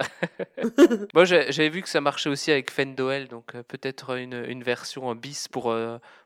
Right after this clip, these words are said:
Speaker 2: pour l'album, hein. Une ver-,
Speaker 1: Oui.
Speaker 2: la, la, la, la chanson cachée. <laughs>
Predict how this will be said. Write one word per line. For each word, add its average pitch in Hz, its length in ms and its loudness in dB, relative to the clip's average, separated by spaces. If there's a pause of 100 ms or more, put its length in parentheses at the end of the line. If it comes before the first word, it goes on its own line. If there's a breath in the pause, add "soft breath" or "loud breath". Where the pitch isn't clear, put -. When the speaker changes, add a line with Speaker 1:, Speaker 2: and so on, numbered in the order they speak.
Speaker 2:
pour 127 120 2
l'album, 131 460 2
hein. 123 120 -8 (220)
Une 131 160 -12
ver-, 127 200 0
Speaker 1:
Oui. 233 180 4
Speaker 2:
la, - 140 0
la, 127 260 -2
la, 123 60 -4
la 131 100 0
chanson 143 340 0
cachée. 160 440 0 (420 loud breath)
<laughs> - 80 -8